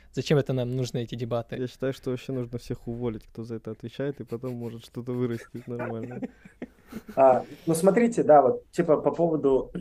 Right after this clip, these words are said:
Speaker 3: того, как это можно в Казахстане двигать, и вот какие модели есть. А, в Китае это всё продвигается с нулевой поддержкой государства, потому что, ну, понимаете, Компартии не нужны люди, которые критически мыслят, да?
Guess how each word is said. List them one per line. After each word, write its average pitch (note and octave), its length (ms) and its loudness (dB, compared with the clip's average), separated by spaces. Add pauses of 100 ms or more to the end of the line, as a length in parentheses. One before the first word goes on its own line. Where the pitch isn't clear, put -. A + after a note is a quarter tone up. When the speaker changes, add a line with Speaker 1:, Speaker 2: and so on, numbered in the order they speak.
(120)
Speaker 3:
того, D#3 200 6
как D#3+ 100 -4
это D3 140 -4
можно B2 220 -6
в A#2+ 60 -18
Казахстане C3+ 420 4
двигать, A2 380 2
и A#2 80 -6
вот A2 200 0
какие - 260 -4
модели A2+ 320 2
есть. - 360 -2 (640)
А, A#2 460 6 (600)
в - 120 -20
Китае F3 640 8
это D3 280 6
всё E3+ 400 4
продвигается B2+ 960 2
с - 140 -14
нулевой C#3+ 420 8
поддержкой B2 500 2
государства, G#2+ 560 -2
потому C3 340 -4
что, C3 160 -6
ну, B2 120 2
понимаете, B2 480 4
Компартии C3+ 480 2
не A#2 100 4
нужны A#2 500 2
люди, C3 260 -2
которые G#2+ 280 -6
критически - 400 -6
мыслят, A2+ 360 -2
да? A2 280 0